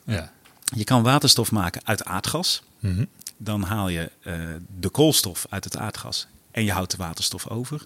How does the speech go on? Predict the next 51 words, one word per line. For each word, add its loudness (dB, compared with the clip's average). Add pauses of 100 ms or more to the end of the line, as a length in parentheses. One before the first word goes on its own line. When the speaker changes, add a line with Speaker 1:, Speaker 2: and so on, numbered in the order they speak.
(160)
Speaker 1:
Ja. 0
Speaker 2:
Dat -2
noem 2
je 2
grijze -2
waterstof. -8 (380)
Speaker 1:
Ja. -8 (340)
Speaker 2:
Op -8
het -2
moment 8
dat 4
je 0
het 0
maakt 4
uit 0
aardgas 2 (240)
en 2
die 2
koolstof 6
laat 0
je 0
niet 6
de 2
lucht 4
ingaan, 0 (380)
maar 2
die 2
stop 4
je -2
onder 0
de -2
grond, 0 (100)
Speaker 1:
Ja. 0 (240)
Speaker 2:
dan -2
noem 6
je 6
het 4
blauwe 2
waterstof. -6 (140)
Speaker 1:
Oké. 0 (680)
Speaker 2:
Als 6
je 4
het 4
maakt 2
uit -4 (340)
water, 2 (200)
wat -4
je -6
onder -4
stroom 4
zet, -4